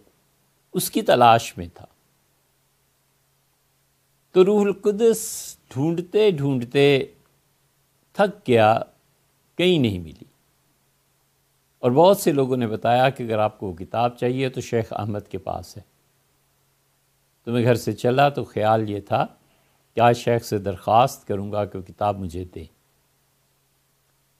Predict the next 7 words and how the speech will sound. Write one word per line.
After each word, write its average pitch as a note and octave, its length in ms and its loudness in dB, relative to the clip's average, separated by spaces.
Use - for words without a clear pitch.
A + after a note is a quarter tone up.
और B2+ 80 -2
मैं, D3+ 180 0
मैं C#3+ 100 0
उनके B2 400 -2
करीब A2 340 -2
बैठ G#2+ 320 -2
गया D3 240 2